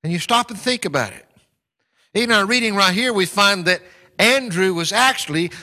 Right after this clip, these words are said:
the very first one to follow Jesus.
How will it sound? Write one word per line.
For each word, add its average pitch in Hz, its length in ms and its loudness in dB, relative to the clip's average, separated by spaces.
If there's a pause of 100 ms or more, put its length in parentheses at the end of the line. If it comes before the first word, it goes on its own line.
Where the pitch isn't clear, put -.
(100)
the 165 120 2
very 285 460 4
first 269 540 -2
one 285 500 0 (920)
to 208 80 -2
follow 269 400 2
Jesus. - 840 -4